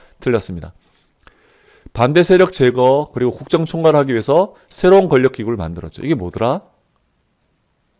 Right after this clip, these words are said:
정방 아니죠? 예, 교정도감이었습니다. 틀렸습니다. 자, 또 신변보호를 위한 사병기관도 강화했죠. 이건 삼별초가 아니라, 음, 경호부대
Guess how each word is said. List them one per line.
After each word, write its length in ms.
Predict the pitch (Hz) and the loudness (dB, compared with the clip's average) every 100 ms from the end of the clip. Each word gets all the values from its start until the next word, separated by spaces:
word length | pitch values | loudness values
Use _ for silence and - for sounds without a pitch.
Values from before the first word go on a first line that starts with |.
| _ _ _ - | _ _ _ -8
정방 380 | 107 113 185 | -4 0 2
아니죠? 520 | 156 104 117 185 82 - _ - | 2 0 0 0 -2 -10 _ -16
예, 360 | 92 85 78 78 _ _ | -12 -12 -14 -20 _ _
교정도감이었습니다. 1300 | 92 92 120 135 151 107 92 85 82 113 107 85 95 | -12 -4 -2 -2 -2 -4 -4 -6 -10 -10 -8 -8 -10
틀렸습니다. 760 | - 143 123 87 85 98 151 165 _ _ _ _ _ _ _ _ _ | -4 -4 -4 -6 -6 -2 -2 -4 _ _ _ _ _ _ _ _ _
자, 220 | 147 127 | 2 2
또 140 | - | 4
신변보호를 720 | 180 214 202 202 180 175 165 131 | 2 2 4 4 4 4 2 2
위한 380 | 131 147 180 | 4 4 2
사병기관도 720 | 180 - 175 196 185 170 170 - | -6 -4 -2 0 2 0 0 -4
강화했죠. 500 | 104 101 92 - 95 | -6 -6 -8 -12 -6
이건 340 | 156 180 196 | 0 0 0
삼별초가 760 | 208 - 185 196 196 - 160 151 | -6 -6 2 2 2 -2 2 2
아니라, 460 | 110 104 151 220 _ _ _ _ _ | 2 2 2 0 _ _ _ _ _
음, 200 | 117 98 80 | -14 -14 -12
경호부대 800 | - 110 131 120 92 101 151 | -8 -2 -2 -2 -4 -2 -4